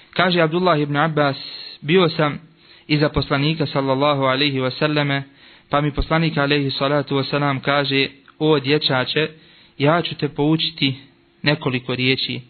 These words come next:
Ihfazillaha yahfazka, ihfazillaha tajidhu tujahak. Čuvaj Allaha,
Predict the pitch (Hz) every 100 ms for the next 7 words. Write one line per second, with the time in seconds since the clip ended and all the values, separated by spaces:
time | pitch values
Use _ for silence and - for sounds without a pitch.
0 | - - - - 151 - 151 139 143 143
1 | 160 139 135 131 - 156 156 147 147 143
2 | - 113 - 139 131 131 143 147 131 127
3 | 131 143 123 131 131 123 131 127 120 -
4 | - - - - - 196 190 175 160 160
5 | 175 165 156